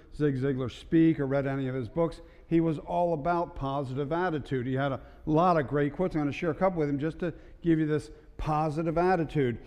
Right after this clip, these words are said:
He said this, he said, "Make today worth living."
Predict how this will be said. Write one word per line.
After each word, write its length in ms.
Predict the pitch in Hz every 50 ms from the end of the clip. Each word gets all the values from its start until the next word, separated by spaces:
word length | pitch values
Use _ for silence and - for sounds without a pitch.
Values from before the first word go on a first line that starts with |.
| - - -
He 140 | - 233 247
said 240 | 220 - 214 180 156
this, 180 | 180 160 - -
he 100 | 208 202
said, 300 | - - 190 165 131 - - - - -
"Make 460 | - 156 165 185 214 247 226 - - -
today 500 | 165 151 131 120 151 156 165 175 185 180
worth 480 | 156 127 131 143 151 156 147 151 -
living." 580 | 139 131 127 127 131 127 117 120 104 104 107